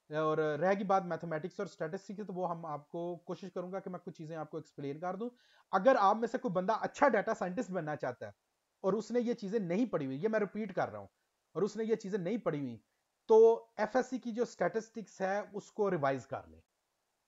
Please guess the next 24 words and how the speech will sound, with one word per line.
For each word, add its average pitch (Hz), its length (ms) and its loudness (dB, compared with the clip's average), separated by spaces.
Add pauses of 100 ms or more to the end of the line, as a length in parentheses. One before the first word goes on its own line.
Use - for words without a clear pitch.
(840)
You 170 220 -2
don't 185 300 2
need 208 180 -4
more 175 220 2
than 165 80 -4
that। 131 380 -2 (920)
जितनी 208 380 -4
आपको 233 420 2
उसके 240 260 0
अंदर 233 180 2
ब-, 170 260 -2
बढ़ाई 170 220 2
जाती 208 300 0
है, 233 80 0
उसके 226 260 -2
कॉन्सेप्ट 196 500 -4
आप 196 180 -4
क्लियर 196 240 -4
कर 208 200 -2
लें, 240 200 -6 (420)
और 180 920 4 (280)
उसके 208 260 2
बाद 202 360 6
आपको 196 520 2